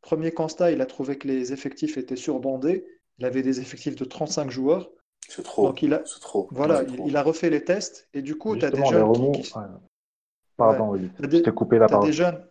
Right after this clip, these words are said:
Speaker 1: pas de souci, Slim. Il y a des jeunes qui sont là depuis des années, ils s'entraînent, voilà, ils sont certifiés, entre guillemets, pour jouer à l'Espérance. Et du jour au lendemain, on, on dit, voilà, non, on va, on va pas le garder, on va garder que les meilleurs. Donc, il y a des réactions, tu vois, les parents de joueurs, tout ça, euh,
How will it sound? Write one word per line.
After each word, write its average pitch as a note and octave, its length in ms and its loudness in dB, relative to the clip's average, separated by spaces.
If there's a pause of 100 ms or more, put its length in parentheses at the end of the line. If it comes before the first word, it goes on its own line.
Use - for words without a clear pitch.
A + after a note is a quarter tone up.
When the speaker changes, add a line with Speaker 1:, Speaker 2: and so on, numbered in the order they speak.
(400)
Speaker 1:
pas D#3 100 2
de D#3 40 -8
souci, F3 260 -4
Slim. C3+ 240 -6 (460)
Il C3+ 60 0
y - 20 2
a C#3+ 60 2
des D3+ 100 0
jeunes G#3 160 0
qui F3+ 60 -4
sont E3 140 0
là E3 140 4
depuis C#3+ 240 -6
des C3 200 -6
années, D3+ 500 -4
ils C3 80 -12
s'entraînent, C#3+ 560 -4
voilà, B2+ 380 0
ils A#2+ 360 -6
sont B2+ 160 4
certifiés, C#3 640 -4
entre A#2+ 260 -12
guillemets, B2 300 -10
pour B2 180 -14
jouer B2 180 -8
à A#2 40 -12
l'Espérance. C3 540 -8 (600)
Et C#3 200 0
du C#3 100 -6
jour F3+ 160 4
au E3+ 40 4
lendemain, D#3+ 580 -2
on, D3 280 -4
on C3+ 40 -6
dit, D3 180 4
voilà, D3 460 0
non, D3 300 -2
on - 20 -4
va, B2+ 240 -2
on - 20 -8
va C3 120 -8
pas C#3+ 140 -2
le C3+ 60 -4
garder, C3+ 500 2
on C#3+ 80 -4
va C3+ 120 -6
garder C#3 320 -4
que C#3+ 100 -6
les C3 140 -2
meilleurs. B2 360 -8 (540)
Donc, B2 160 -10
il - 40 2
y - 20 4
a C#3+ 40 0
des D3+ 100 4
réactions, D#3 500 0
tu D#3+ 120 -10
vois, C3+ 120 -2
les C3 80 -2
parents C3+ 340 -4
de C3 60 -14
joueurs, C3 380 -6
tout - 100 -18
ça, C3 340 -6
euh, A#2+ 180 -12